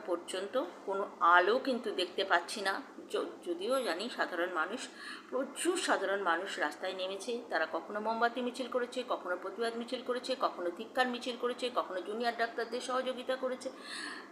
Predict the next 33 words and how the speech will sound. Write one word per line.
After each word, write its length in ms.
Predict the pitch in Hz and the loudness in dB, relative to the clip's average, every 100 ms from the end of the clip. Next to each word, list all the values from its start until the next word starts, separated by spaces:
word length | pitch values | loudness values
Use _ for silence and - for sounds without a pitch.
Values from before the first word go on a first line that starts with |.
| - | -8
কখনো 300 | 175 214 196 | -6 0 6
রাত 220 | 180 214 - | 8 8 6
জেগেছে, 460 | 277 269 262 285 269 - - | 2 2 0 -2 -2 -6 -8
এখনো 320 | - - 196 | -6 -2 2
রাত 260 | 202 202 202 | 4 4 4
জাগছে, 420 | 247 240 - 247 233 - - - | 2 2 0 -6 -6 -10 -18 -10
এখনো 380 | - 180 196 214 | -8 -4 -4 0
স্বাস্থ্য 280 | 196 196 220 | -2 -2 -2
ভবনের 320 | 220 214 214 | -2 0 -2
সামনে 300 | - 220 226 | 0 0 -2
জুনিয়র 320 | 220 226 220 | -4 -2 0
ডাক্তাররা 540 | 220 - 220 214 214 202 - - 220 | -2 -2 0 4 4 2 -6 -14 2
ধর্নায় 360 | 214 220 233 | 4 6 4
বসে 280 | 240 240 285 | 2 0 2
আছে। 320 | 269 269 285 - - - - - - - | 2 0 -6 -8 -14 -16 -18 -18 -18 -2
তারা 280 | 180 170 185 | 4 4 4
বলে 260 | 202 262 | 2 2
দিয়েছে, 300 | 269 269 269 | 2 0 0
এই 60 | 247 | -2
বিচার 340 | 180 185 185 | -2 0 0
না 180 | 180 170 - | 2 -2 2
পাওয়া 200 | 175 202 | 2 2
পর্যন্ত 460 | 247 247 - 208 170 | 0 -2 -6 -8 -4
তারা 240 | 156 151 165 | 0 0 -2
কিন্তু 240 | 165 196 | -8 -4
এখানে 360 | - - - 165 | -6 -6 -10 -8
কোনো 200 | 185 247 | -4 -2
রকম 220 | 247 185 | -2 -2
আপোষের 460 | 160 147 165 175 - - - - - | -2 -2 -6 -6 -8 -10 -18 -16 -2
কাছে 320 | 160 - 170 | -2 -2 -4
যাবে 360 | 175 156 165 170 | 0 2 4 4
না। 260 | 160 165 - - - - | 4 2 -6 -12 -12 -6
সুতরাং 500 | - 240 269 269 269 | -6 2 4 4 2